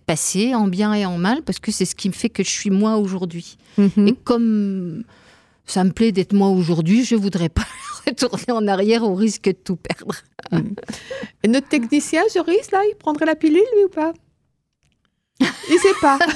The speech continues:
Speaker 1: <laughs> C'est l'indécision
Speaker 2: C'est
Speaker 1: même.
Speaker 2: l'indécision. Tu sais qu'il faut prendre des décisions, hein, si tu écoutes, euh, Bernard. <laughs>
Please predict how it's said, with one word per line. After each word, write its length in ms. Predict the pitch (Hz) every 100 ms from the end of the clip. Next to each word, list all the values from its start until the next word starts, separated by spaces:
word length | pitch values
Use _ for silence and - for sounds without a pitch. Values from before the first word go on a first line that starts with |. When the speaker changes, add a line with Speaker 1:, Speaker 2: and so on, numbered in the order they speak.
| 339 370
Speaker 1:
<laughs> 300 | - 453 175
C'est 100 | 240
l'indécision 760 | 247 254 269 - 277 240 240 240
Speaker 2:
C'est 60 |
Speaker 1:
même. 280 | 226 381 339
Speaker 2:
l'indécision. 560 | 370 403 370 349 320 311 - 262
Tu 80 | 294
sais 160 | 320
qu'il 140 | 392 339
faut 120 | 302
prendre 220 | - 349
des 80 | 302
décisions, 600 | 233 262 302 285 339 240
hein, 60 | 269
si 100 | -
tu 140 | 277 -
écoutes, 360 | - 294 285
euh, 140 | 240 240
Bernard. 340 | 233 262
<laughs> 60 | 302